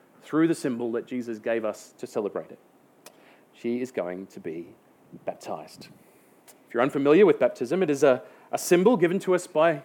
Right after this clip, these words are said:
Jesus to perform at the beginning of the Christian life. It is a symbol which symbolizes two essential things about what it means to be a Christian.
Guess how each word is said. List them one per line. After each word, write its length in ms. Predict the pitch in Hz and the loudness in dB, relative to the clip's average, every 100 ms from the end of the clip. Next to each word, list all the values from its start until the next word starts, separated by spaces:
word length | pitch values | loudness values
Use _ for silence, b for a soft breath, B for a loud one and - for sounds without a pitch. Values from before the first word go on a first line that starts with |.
| _ | _
Jesus 400 | - 123 147 185 | -8 -4 -4 -6
to 280 | - 151 139 | -6 -4 -4
perform 500 | 139 - 151 160 151 | -6 -4 0 0 0
at 140 | 156 151 | -4 -2
the 60 | |
beginning 500 | 151 135 151 160 156 | -4 0 2 2 4
of 240 | 139 139 127 | 4 2 2
the 60 | |
Christian 440 | - 160 - 156 143 | -6 -6 -4 2 6
life. 440 | 165 123 - - _ _ _ _ _ - b b b b b b _ | 6 6 -2 -20 _ _ _ _ _ -20 b b b b b b _
It 60 | 147 | -6
is 60 | |
a 60 | 135 | -4
symbol 360 | - 180 180 190 | 2 4 8 6
which 140 | 165 | 6
symbolizes 640 | - 185 170 165 156 160 | 0 0 6 8 8 4
two 500 | - - 196 196 185 160 b b b | -4 4 6 6 4 -2 b b b
essential 380 | - - 180 160 | -6 2 2 2
things 300 | 143 131 113 | -2 -2 -2
about 200 | 113 113 | 0 0
what 100 | 117 | 0
it 120 | 117 | -4
means 260 | 117 110 104 | -4 -6 -6
to 140 | - | -10
be 320 | 107 101 98 95 - | -6 -4 -6 -10 -14
a 60 | |
Christian. 360 | - - - | -14 -14 -16